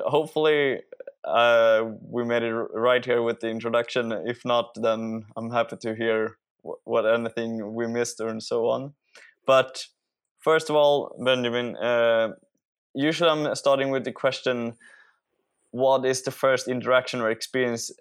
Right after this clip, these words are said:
uh, you had in sports? With that said, um, I'm curious to hear: Is it football or is it anything else that you, uh, would remember back, back in the days your, with your first sport experience?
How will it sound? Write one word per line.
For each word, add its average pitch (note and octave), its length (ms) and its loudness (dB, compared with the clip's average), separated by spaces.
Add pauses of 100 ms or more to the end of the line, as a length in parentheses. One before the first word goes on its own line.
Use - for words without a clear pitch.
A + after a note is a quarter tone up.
(140)
uh, A2 460 4
you A2+ 120 -2
had A#2 240 4
in G#2 320 -2
sports? - 640 -2 (120)
With B2 260 -8
that C3 240 2
said, B2 520 0 (340)
um, A2+ 500 -6 (420)
I'm B2 140 -4
curious C3+ 280 -2
to C3+ 100 -10
hear: B2 380 2 (600)
Is C3+ 180 -2
it C3+ 100 -4
football D#3 340 -2
or C3+ 160 2
is B2 140 -2
it B2+ 140 -8
anything B2 440 -2
else A#2 320 0
that A#2 220 -4
you, A#2 400 -2 (560)
uh, A2+ 360 4
would A2+ 240 -4 (120)
remember A#2 400 -2
back, A2+ 240 2 (260)
back A#2+ 240 0
in B2 80 -2
the A#2 60 -4
days A#2 320 0
your, A#2 280 -2
with A2+ 200 -8
your A#2 80 -8
first A#2 360 -2
sport B2+ 300 -4
experience? A2 600 -10